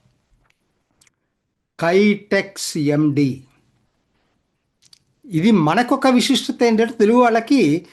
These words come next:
అప్పుడు సీపీఎం ఆయన్ని వేధించి, వాళ్ళ ప్రభుత్వం వేధిస్తూ ఉంటే భరించలేక పెట్టుబడులు తీసుకొచ్చి తెలంగాణలోని వరంగల్లో పెట్టాడు.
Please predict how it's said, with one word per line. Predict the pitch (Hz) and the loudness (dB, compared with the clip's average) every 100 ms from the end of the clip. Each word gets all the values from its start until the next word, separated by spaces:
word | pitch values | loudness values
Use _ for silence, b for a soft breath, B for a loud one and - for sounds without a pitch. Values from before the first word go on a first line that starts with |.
| b b b | b b b
అప్పుడు | 165 - 285 226 | -4 -2 0 0
సీపీఎం | - - 311 320 302 294 285 277 | -2 2 2 4 4 6 6 4
ఆయన్ని | 202 226 233 220 | 2 2 2 2
వేధించి, | 147 165 247 269 269 262 | 2 2 4 6 4 4
వాళ్ళ | 226 202 | 0 0
ప్రభుత్వం | 196 156 170 247 254 226 | -2 -4 -2 -4 -2 -2
వేధిస్తూ | 175 196 214 - 202 | 0 0 -2 -4 -2
ఉంటే | 170 151 190 | -2 -2 -4
భరించలేక | 147 143 208 247 247 175 131 131 214 285 b b b b b - | -8 -4 0 0 0 -4 -6 -8 -8 -10 b b b b b -6
పెట్టుబడులు | 196 302 302 285 220 | -2 0 2 0 0
తీసుకొచ్చి | 196 - - 175 - | -2 -6 -8 -6 -6
తెలంగాణలోని | 254 180 190 254 247 226 214 196 185 247 | -8 -6 0 2 2 0 0 0 0 -2
వరంగల్లో | 190 131 139 214 294 294 262 185 180 226 | -4 -6 -4 2 4 4 4 0 0 0
పెట్టాడు. | 156 - 147 - | -2 -6 -14 -14